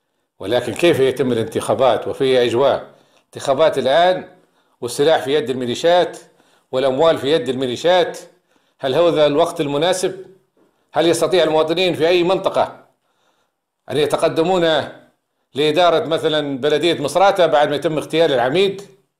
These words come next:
ناس ركبها الخوف، ركبها الرعب، ركبها الفزع في كل مكان. كيف مواطن يكون مرعوب وخايف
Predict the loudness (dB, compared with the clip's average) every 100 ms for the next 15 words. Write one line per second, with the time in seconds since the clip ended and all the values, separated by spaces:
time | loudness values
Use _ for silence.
0 | _ _ _ _ _ _ _ _ -2 0
1 | 0 0 0 2 2 0 2 2 4 0
2 | -6 -6 -4 -2 2 2 2 0 -8 -8
3 | -2 -2 0 0 0 -2 -6 _ _ _
4 | _ -18 -2 0 0 0 0 -2 -4 -12
5 | _ _ _ _ _ _ _ _ _ _
6 | -2 0 2 2 2 2 0 0 0 2
7 | 2 0 0 -2 2 2 2 -2